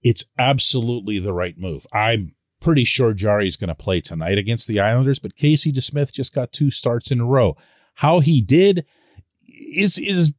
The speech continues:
you know, encouraging. It means something. You don't wanna have a bad backup going into the playoffs, but it also really doesn't matter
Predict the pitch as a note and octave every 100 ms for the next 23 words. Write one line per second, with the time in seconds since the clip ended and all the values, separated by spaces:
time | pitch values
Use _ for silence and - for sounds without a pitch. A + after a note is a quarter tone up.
0 | _ F#3+ G#3+ A#3+ G#3 G3+ F3 F3 A3 A#3+
1 | F3 A#3+ G#3 D#3 G3+ A3 D3+ G3 A3+ A3
2 | A3 G3+ A3 G#3+ G3+ E3+ E3 C3+ C#3+ D3+
3 | D#3 B2 C3+ E3+ F3+ G3 F3+ D3+ D#3+ D#3
4 | D#3+ D#3 C#3 - E3 F#3+ G#3+ - - _
5 | _ _ _ A2 C3+ F#3+ G#3 G#3+ F#3 F#3
6 | F#3+ F#3+ F3+ F#3 F3 E3+ F#3+ F3 C3+